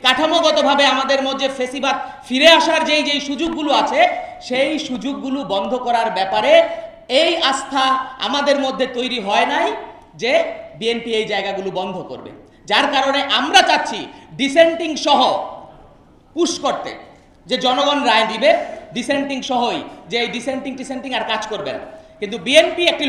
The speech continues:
লজিক্যাল আর্গুমেন্টও দাঁড় করাইছে। তার কথা হচ্ছে সংবিধান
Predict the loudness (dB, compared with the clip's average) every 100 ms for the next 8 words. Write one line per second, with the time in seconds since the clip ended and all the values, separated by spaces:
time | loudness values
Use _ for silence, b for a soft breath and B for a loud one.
0 | 4 4 4 4 4 2 0 0 0 0
1 | 0 0 -2 -4 -10 -16 B B -2 0
2 | 0 4 4 4 0 0 0 0 0 0